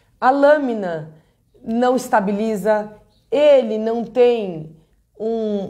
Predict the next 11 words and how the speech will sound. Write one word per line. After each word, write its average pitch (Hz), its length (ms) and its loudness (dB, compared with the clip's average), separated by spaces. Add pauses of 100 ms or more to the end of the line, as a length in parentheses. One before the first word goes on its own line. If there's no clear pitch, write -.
uma 208 200 2
boa, 214 520 0 (180)
a 202 100 -6
gente 226 220 -8
não 254 120 -6
consegue 254 400 -4
pegar, 208 680 0 (240)
ele 311 220 -2
machuca 269 640 -4
a - 20 4
mão. 214 460 -2